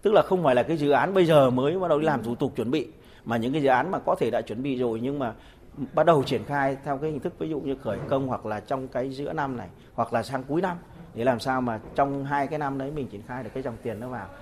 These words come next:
Cái mười lăm nghìn tỷ thì phải thúc đẩy những dự án mà đang triển khai phải nhanh hoàn thiện, bởi vì cái dự án này hỗ trợ cho người mua vay. Như vậy ấy là,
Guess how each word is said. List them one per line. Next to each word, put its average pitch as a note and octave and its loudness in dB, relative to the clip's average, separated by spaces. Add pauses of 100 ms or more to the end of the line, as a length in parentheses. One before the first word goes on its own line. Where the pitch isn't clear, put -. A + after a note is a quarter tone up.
(220)
Cái C#3 4
mười C#3+ 2
lăm C#3 4
nghìn A2 -2
tỷ G2 -4
thì G#2 -8
phải D#2 -10 (600)
thúc F#3+ 2
đẩy A#2+ 8
những A2+ -2
dự A#2+ 2
án A#2+ 0
mà B2 -4 (160)
đang F3 0 (260)
triển G2 -6
khai C3 -6
phải G2+ -10
nhanh E3 4
hoàn C3 -2
thiện, A#2+ 0 (120)
bởi G#2+ -6
vì A#2 -2
cái G3+ -2
dự D#3+ -2
án B2+ 0
này D3 -8
hỗ A#2 -10
trợ C3 -6
cho C3+ -10
người A2+ -8 (520)
mua C#3 -8
vay. C#3+ -8 (580)
Như D#3 2
vậy E3 10
ấy C3 2
là, C#3+ 4